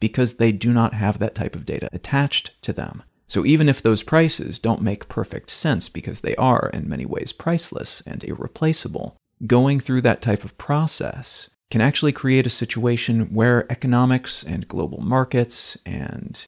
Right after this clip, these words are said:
all sorts of industries are finally able to see nature in a way that they cannot currently see it, and to take destruction of nature into account when they are making decisions about what to produce, how to produce it, and so on.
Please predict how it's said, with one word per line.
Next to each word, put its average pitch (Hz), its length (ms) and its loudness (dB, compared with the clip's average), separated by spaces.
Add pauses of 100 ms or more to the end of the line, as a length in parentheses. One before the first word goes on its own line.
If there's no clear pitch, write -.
all 123 180 6
sorts 113 320 0
of 78 120 -10
industries - 920 -2
are 98 80 -4
finally 131 480 2
able 110 280 0
to - 520 -4
see - 720 -2 (160)
nature - 640 0
in 101 100 -2
a 104 60 2
way 127 180 6
that 127 180 0
they 113 120 2
cannot 123 720 0
currently - 420 -8
see - 340 -2
it, - 260 -8
and 110 200 2
to - 100 -10
take - 340 -4
destruction - 840 -4 (160)
of 143 220 4
nature - 600 -4
into 127 360 4
account - 600 -2 (100)
when 127 220 4
they 127 100 6
are 123 100 4
making 113 320 2
decisions - 500 -4
about - 320 -6
what - 200 -8
to - 80 -16
produce, - 340 -8
how 76 120 -6
to - 80 -10
produce - 360 -8
it, - 160 -12
and 71 180 -8
so 147 300 0
on. - 220 -8